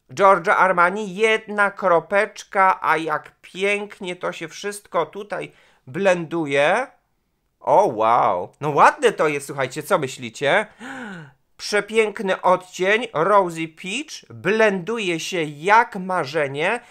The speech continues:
daje przepiękne wykończenie, bardzo typowe dla Luminous Silk. Wow,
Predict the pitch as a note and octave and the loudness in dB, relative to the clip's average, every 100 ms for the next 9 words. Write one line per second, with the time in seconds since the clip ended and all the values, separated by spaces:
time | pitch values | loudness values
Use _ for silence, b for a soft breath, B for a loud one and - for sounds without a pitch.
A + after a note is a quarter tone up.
0 | b - F#3 G3 F#3 F#3 - G3 - G3+ | b -2 2 4 2 -8 -8 -8 -4 -4
1 | G#3 G3 G3 F3+ E3+ D#3+ A2+ A#2+ F3 A3+ | -4 -8 -12 -4 -4 -4 -8 -8 -2 -2
2 | A3 F3 E3 F#3 G3 F3 D#3 C3+ B3 A#3 | 0 -2 -2 -6 -6 -4 -6 0 2 2
3 | E3+ F3+ E3 F3 F#3+ E3+ D#3 E3+ D3+ D#3+ | -2 -12 -12 -2 0 0 -2 0 0 -2
4 | G3+ F#3 D#3+ C#3 - - G#3+ C4+ - - | -8 -8 -8 -8 -10 -6 -6 -6 -12 -14
5 | A2+ D#3+ A3+ E3 A#2+ | -4 2 4 4 0